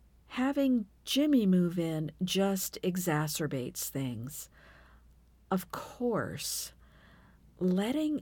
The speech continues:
an emotionally troubled teenager with a history of drug and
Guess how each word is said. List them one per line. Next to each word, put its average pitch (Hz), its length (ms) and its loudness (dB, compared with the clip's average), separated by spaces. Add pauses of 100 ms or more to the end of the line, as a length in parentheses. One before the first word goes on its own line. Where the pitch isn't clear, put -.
(100)
an 180 140 2
emotionally 190 840 0
troubled 220 500 -4
teenager 165 960 -2 (600)
with 277 180 -2
a 294 60 0
history 262 480 0
of 208 160 0
drug 180 300 2
and 165 160 -4